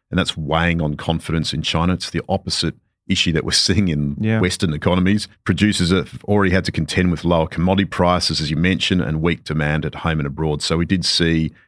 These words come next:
Speaker 1: the consumer price index unchanged year on year last month, which is highly unusual and cor-
Speaker 2: Breathtaking in this climate.
Speaker 1: Absolutely. And producer prices fell by five point four percent in June year on year, and that's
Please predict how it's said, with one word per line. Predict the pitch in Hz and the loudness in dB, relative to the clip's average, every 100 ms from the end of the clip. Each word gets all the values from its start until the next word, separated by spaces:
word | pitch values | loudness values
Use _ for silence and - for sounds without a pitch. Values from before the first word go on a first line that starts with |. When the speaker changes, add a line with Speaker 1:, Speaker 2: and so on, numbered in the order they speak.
| - | -8
Speaker 1:
the | |
consumer | 90 - 98 | -4 0 0
price | 76 - 82 78 | 0 0 0 0
index | 85 76 69 - - | 0 0 -4 -6 -2
unchanged | 90 76 - 87 92 98 90 - | -2 0 0 2 2 2 0 -6
year | - 80 76 | -4 -2 0
on | 76 76 | 0 0
year | 76 73 67 - _ _ | 0 0 -2 -6 _ _
last | 80 78 - | -2 0 0
month, | 82 80 - - | 0 0 -2 -8
which | 76 - | -8 -6
is | 76 - - | -6 -6 -4
highly | - 113 104 | 0 2 4
unusual | 87 87 95 101 87 104 - | 2 2 2 2 2 2 2
and | 87 85 | 2 4
cor- | 135 | 4
Speaker 2:
Breathtaking | 107 123 110 95 90 | 4 2 0 -2 -2
in | 120 113 | 0 2
this | 120 - | 0 -2
climate. | - 107 101 - _ _ _ - | 0 2 2 -4 _ _ _ -2
Speaker 1:
Absolutely. | 95 - 90 85 82 78 69 - | -2 0 2 2 2 0 -2 -4
And | 85 85 85 | -2 0 2
producer | 95 80 101 - | 0 2 2 0
prices | - 85 78 - 71 | 0 0 0 0 -4
fell | - - 85 | -4 0 0
by | 80 76 | 0 -2
five | - 82 80 | 0 0 0
point | - - | -6 -8
four | - 80 73 | -8 -4 -4
percent | - - 78 | -4 -6 -2
in | 76 | -2
June | 65 - 78 82 | -4 -2 0 0
year | 80 73 | 0 0
on | 76 | 0
year, | 76 76 | -2 -2
and | 82 | -2
that's | 85 - - | -2 -2 -6